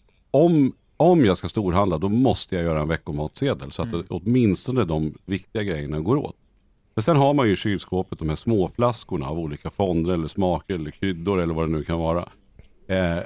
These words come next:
Speaker 1: och sen grönsaker som jag har en stor idé om att det här kommer gå åt. Ja, men du ska äta mer grönt, det är sunt. Och sen så köper jag ett jättestort pack med ekologiska morötter. Och de ekologiska morötterna, de håller inte lika länge därför att de blir fula snabbare än de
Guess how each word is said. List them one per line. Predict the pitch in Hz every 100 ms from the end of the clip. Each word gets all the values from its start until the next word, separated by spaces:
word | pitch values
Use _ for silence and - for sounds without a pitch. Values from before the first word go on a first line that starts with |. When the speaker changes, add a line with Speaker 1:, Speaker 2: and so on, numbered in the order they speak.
| - -
Speaker 1:
och | 135 110
sen | 104 98
grönsaker | 95 107 95 82 95 90 85
som | 82
jag | 82
har | 82 87
en | 82
stor | - 85
idé | 90 98 85
om | 71
att | 73
det | -
här | 95 85
kommer | 82 73
gå | 76 67
åt. | -
Ja, | 85
men | 87
du | 80
ska | 87
äta | 78 76 80
mer | 85 82
grönt, | 80 87 76 67
det | 85
är | 78
sunt. | 78 - 87 78 -
Och | 76
sen | 82
så | 73
köper | 82 82 -
jag | 80 78
ett | -
jättestort | 95 113 104 - 101 135 135
pack | - 127 - - _ _ -
med | 95 90
ekologiska | - 87 76 78 - 82
morötter. | 90 80 90 - 117 127
Och | 92
de | 92
ekologiska | 87 85 82 80 78
morötterna, | 80 76 71 71
de | 76
håller | 82 117 160
inte | 151
lika | 147 135
länge | 127 131 120 143
därför | 123 -
att | 82
de | 80
blir | 80
fula | - 87 67
snabbare | 65 - - - - - _ - - -
än | 85 -
de | 80 85